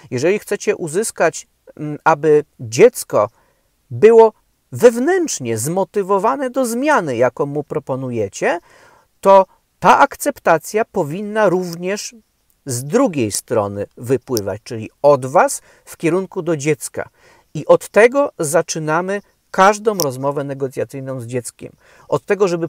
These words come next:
pokazać dziecku, że się go lubi, że się w niego wierzy, że on jest dobry, że dziecko jest dobre, że ten chłopak czy dziewczyna jest dobra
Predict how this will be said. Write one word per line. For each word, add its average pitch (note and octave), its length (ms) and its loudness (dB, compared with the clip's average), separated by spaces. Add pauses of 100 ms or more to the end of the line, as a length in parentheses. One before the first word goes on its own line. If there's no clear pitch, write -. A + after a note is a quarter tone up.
pokazać F3+ 840 2 (260)
dziecku, A#2+ 560 -2 (100)
że B2 140 -4
się G3 140 -4
go B3+ 140 4
lubi, A2+ 360 0 (420)
że A#2+ 160 -4
się G3+ 140 0
w G3 80 -2
niego B3+ 280 0
wierzy, B2+ 480 0 (220)
że B2 180 -6
on F3+ 160 -6
jest E3+ 200 -8
dobry, C3 560 -6 (500)
że C#3 160 -6
dziecko G3 440 -4
jest C#3 220 -6
dobre, E2 420 -4 (200)
że D3+ 100 -8
ten A3+ 160 4
chłopak A#3+ 500 4
czy F#3 120 -12
dziewczyna F#3+ 560 -2 (200)
jest F#3 340 -6
dobra C3+ 440 4